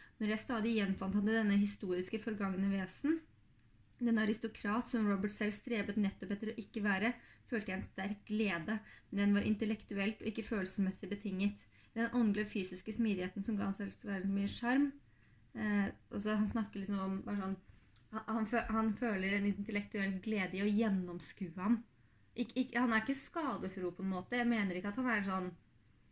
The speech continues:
men jeg tr-, jeg tror han har en slags intellektuell forakt for den type menneske han er. Og jeg skal ikke si at han ikke innlemmer seg selv i den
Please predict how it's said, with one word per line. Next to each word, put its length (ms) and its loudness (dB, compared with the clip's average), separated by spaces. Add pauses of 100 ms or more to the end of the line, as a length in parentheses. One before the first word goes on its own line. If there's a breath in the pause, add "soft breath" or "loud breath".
(140)
men 100 0
jeg 80 -2
tr-, 160 -8
jeg 80 -6
tror 160 0
han 120 4
har 280 0
en 80 0
slags 180 -2
intellektuell 680 -2
forakt 480 -8
for 160 -6
den 160 -2
type 240 -4
menneske 400 -2
han 180 -6
er. 220 2 (460 soft breath)
Og 40 0
jeg 120 4
skal 180 -4
ikke 180 -4
si 160 -2
at 80 0
han 140 0
ikke 320 -2
innlemmer 420 -2
seg 80 -4
selv 320 -6
i 80 0
den 300 -4